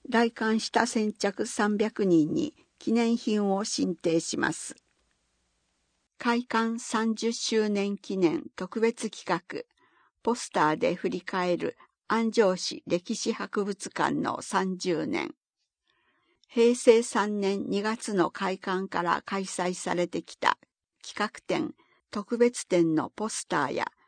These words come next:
開館前後に発行された刊行物等を中心に、歴史博物館の成り立ちから現在に至るまでの足跡を紹介します。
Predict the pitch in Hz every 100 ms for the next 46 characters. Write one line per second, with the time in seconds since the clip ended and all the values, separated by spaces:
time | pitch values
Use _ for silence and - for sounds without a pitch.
0 | _ _ _ _ - 233 240 - 226 214
1 | 247 233 190 175 170 175 180 175 - 190
2 | 190 175 175 175 - - _ - 214 220
3 | - 214 185 175 - - - 202 165 160
4 | 165 - 170 175 - 170 151 151 151 -
5 | _ _ _ _ _ - 185 - 240 233
6 | 226 214 - 220 - - 165 165 160 160
7 | 165 185 202 196 - 190 185 - _ _
8 | - 240 240 220 175 165 160 147 170 208
9 | 196 175 165 156 156 - - - 196 -
10 | 214 214 - 196 196 - 170 - 160 160
11 | - - - - - -